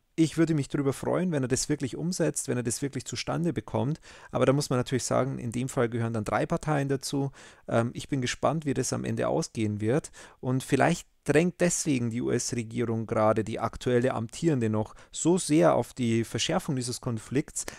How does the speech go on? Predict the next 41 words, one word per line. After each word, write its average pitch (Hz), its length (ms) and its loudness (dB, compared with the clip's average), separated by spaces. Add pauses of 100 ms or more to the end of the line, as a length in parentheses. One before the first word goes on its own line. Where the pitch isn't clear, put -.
(120)
dass 120 140 -2
es 131 100 -2
entweder 135 320 0
kein 123 180 0
Zurück 143 300 -4
mehr 139 100 -2
gibt 139 380 -2 (240)
oder 156 220 2
dass 131 180 2
man 131 100 -2
eben 123 160 -4
sein 117 220 -2
Ziel 151 260 2
erreicht, 120 400 4
was 123 140 -4
das 131 160 -2
auch 127 80 4
immer 123 240 -2
sein 117 300 0
mag, 104 200 -4
das - 220 -4
weiß 117 240 2
ich 101 120 -6
nicht. 101 260 -8 (600)
Ich 131 140 -2
bin 190 100 10
auch 190 140 10
gespannt, 165 360 2
ob 165 100 0
Trump 143 320 2
wirklich 156 280 2
sein 123 220 4
Versprechen 127 500 -2
einhält 156 480 2
und 131 160 -4
zumindest 127 340 0
versucht, - 560 -2
hier 120 260 6 (220)
Frieden 165 460 0
zu - 180 -2
stiften 160 640 -4